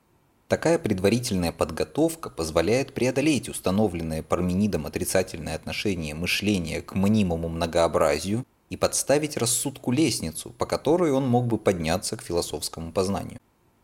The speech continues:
Размышляя над достижениями предшественников, Платон заметил,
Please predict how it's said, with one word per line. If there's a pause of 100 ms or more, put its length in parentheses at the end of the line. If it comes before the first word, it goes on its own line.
(880)
Размышляя
над
достижениями
предшественников,
Платон
заметил,